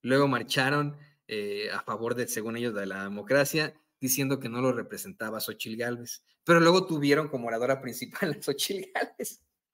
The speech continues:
O sea, es la, el chisguete, el gargajo de la contradicción. Y estas imágenes que está poniendo don David en pantalla son de la última concentración que tuvieron.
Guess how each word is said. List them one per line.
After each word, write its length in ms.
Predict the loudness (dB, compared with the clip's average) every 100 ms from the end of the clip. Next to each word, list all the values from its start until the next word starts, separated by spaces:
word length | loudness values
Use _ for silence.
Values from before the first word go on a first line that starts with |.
| _ _ -16 0
O 60 | 6
sea, 260 | 6 6 -4 _ _ 4
es 360 | 6 6 -2 _ _
la, 460 | -2 2 4 4 2
el 160 | 0 -2
chisguete, 760 | -2 -4 2 2 4 0 2
el 120 | 2 2
gargajo 480 | 2 2 0 2
de 80 | 2
la 120 | 0
contradicción. 840 | -6 -6 -4 -4 -4 -4 -4 -6 -12 _ _ _ _
Y 120 | -4
estas 260 | 2 4 4
imágenes 480 | 2 2 0 -2
que 120 | -2 -2
está 240 | 0 -2
poniendo 260 | 0 0 0
don 140 | -2
David 420 | -2 -2 -2 -4
en 140 | -10 -6
pantalla 400 | -6 -2 0 0
son 260 | -2 -2
de 100 | 0
la 140 | 2 4
última 500 | 2 2 0 0 0
concentración 600 | -2 -2 -2 -2 0 -2
que 100 | 0
tuvieron. 480 | 4 6 6 2